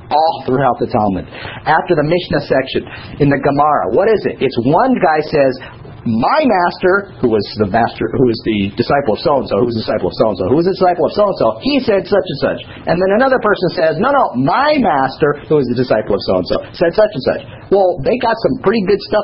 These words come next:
they memorized. And unfortunately, we're not very good at that. It is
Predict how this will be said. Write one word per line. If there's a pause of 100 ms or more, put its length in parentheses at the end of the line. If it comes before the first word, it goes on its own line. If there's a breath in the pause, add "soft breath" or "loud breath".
they
memorized. (540)
And (160)
unfortunately,
we're
not
very
good
at
that. (360 loud breath)
It
is